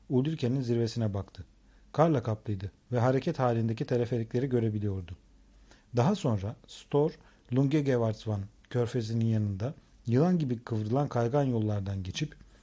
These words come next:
nihayet şehre gelenleri sıkıcı yolun ardından hoş bir sürprizle karşılayan merkeze vardılar. Önünde liman bulunan Briggen binalarının yanındaki Sas Oteli'ne girdiler.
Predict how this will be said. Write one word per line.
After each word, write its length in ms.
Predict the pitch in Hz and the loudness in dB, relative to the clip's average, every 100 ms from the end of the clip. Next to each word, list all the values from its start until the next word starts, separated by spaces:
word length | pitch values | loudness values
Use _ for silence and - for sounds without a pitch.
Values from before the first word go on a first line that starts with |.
| _ - | _ 0
nihayet 480 | 156 156 117 135 - | 2 2 0 -2 -4
şehre 320 | 123 113 143 | -2 0 0
gelenleri 500 | 123 113 110 110 127 | 2 2 2 0 -2
sıkıcı 400 | - 123 135 143 | -6 -4 -2 0
yolun 240 | 123 113 | 0 0
ardından 560 | 120 110 98 98 120 160 - | 0 -2 -2 -4 -6 -6 -2
hoş 280 | 147 151 - | -2 -2 -4
bir 60 | |
sürprizle 520 | 120 123 117 135 120 | -6 -8 -8 -4 -2
karşılayan 460 | 110 107 101 123 139 | -2 -2 -2 -2 0
merkeze 420 | 117 117 117 107 | 0 0 0 0
vardılar. 520 | 98 92 87 85 - - - _ _ - - - - - | -2 -4 -10 -14 -16 -20 -20 _ _ -20 -20 -20 -20 -2
Önünde 400 | 131 147 165 190 | 4 6 6 6
liman 320 | 160 190 185 | 6 4 4
bulunan 400 | 123 104 113 139 | 4 2 2 0
Briggen 460 | 127 175 135 110 107 | 2 2 2 2 2
binalarının 560 | 110 107 104 107 107 | 0 0 0 0 0
yanındaki 480 | 104 104 107 101 160 | 0 0 0 -2 -2
Sas 240 | - 151 131 | -2 -2 -2
Oteli'ne 340 | 110 107 101 | -2 -2 -2
girdiler. 520 | 90 90 85 87 - | -6 -8 -10 -14 -16